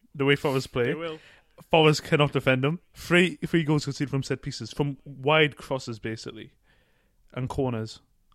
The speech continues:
Speaker 1: I'm pretty sure. Uh, like, uh, Lewis Dunk could cook. All I'm saying.
Speaker 2: Aye. I mean, it's, it's, it's wishful
Speaker 1: So
Speaker 2: thinking. It's, it's, it's a nice outlook you have. It's a
Speaker 1: It
Speaker 2: nice
Speaker 1: is.
Speaker 2: outlook you have,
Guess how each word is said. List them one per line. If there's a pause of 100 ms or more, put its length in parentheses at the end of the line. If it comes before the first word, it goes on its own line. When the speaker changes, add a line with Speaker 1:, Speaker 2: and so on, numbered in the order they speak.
(120)
Speaker 1:
I'm
pretty
sure. (480)
Uh, (100)
like, (640)
uh,
Lewis
Dunk
could
cook. (840)
All
I'm
saying.
Speaker 2:
Aye. (2000)
I
mean,
it's,
it's,
it's
wishful
Speaker 1:
So
Speaker 2:
thinking.
It's,
it's,
it's
a
nice
outlook
you
have.
It's
a
Speaker 1:
It
Speaker 2:
nice
Speaker 1:
is.
Speaker 2:
outlook
you
have,